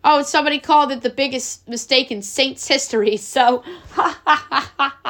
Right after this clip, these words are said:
But yeah, Jarius Byrd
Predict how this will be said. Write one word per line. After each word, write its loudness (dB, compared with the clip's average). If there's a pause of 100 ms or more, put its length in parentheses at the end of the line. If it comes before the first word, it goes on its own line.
(1160)
But 2
yeah, 2 (560)
Jarius 2
Byrd 0